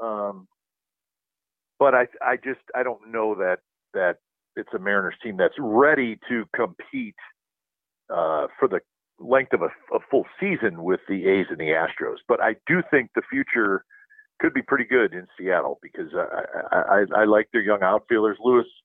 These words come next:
got put on the injured list today, so he's gonna be out for a while. But, but they are headed in the right direction in Seattle. I just don't know that they're, that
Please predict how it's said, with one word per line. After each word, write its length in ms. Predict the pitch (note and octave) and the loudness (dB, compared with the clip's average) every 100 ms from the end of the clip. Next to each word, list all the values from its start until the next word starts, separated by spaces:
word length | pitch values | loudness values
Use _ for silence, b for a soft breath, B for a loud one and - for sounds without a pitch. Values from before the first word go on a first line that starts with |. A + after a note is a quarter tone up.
| _ | _
got 160 | G#2 - | -4 -2
put 120 | A#2 | 0
on 120 | G2 | 0
the 100 | F#2 | 0
injured 220 | G2+ F#2+ F2+ | -8 -4 -2
list 160 | F2+ - | -2 -2
today, 220 | - E2 F2+ | 0 0 0
so 60 | |
he's 140 | F#2 G2+ | -6 -4
gonna 140 | G2 | -2
be 100 | E2+ | 2
out 140 | D2+ D2+ | 2 2
for 100 | E2+ | 2
a 40 | |
while. 300 | D#2 D#2 D2+ - | 4 4 4 0
But, 120 | E2 _ B B B B B B - | -6 _ B B B B B B 0
but 140 | A2 G#2 | 0 4
they 120 | C3+ | 4
are 240 | D#3 F#3+ | 4 4
headed 200 | D3+ E3+ | 4 2
in 100 | D3+ | -2
the 100 | C#3 | -4
right 200 | B2 B2+ - | -4 -4 -6
direction 520 | A#2 E3 F#3 C3+ G2+ | 0 0 0 -12 -20
in 60 | F2 _ | -20 _
Seattle. 400 | F2+ D#2+ D2+ - F#2+ | -8 -6 -8 -12 -12
I 100 | A2 | -10
just 200 | G#2+ - | -10 -6
don't 200 | G2 F2+ | -6 -2
know 120 | F#2 | 0
that 140 | F2+ E2+ | 0 0
they're, 240 | F2+ D#2+ - _ | 0 -2 -4 _
that 120 | D#2+ | -10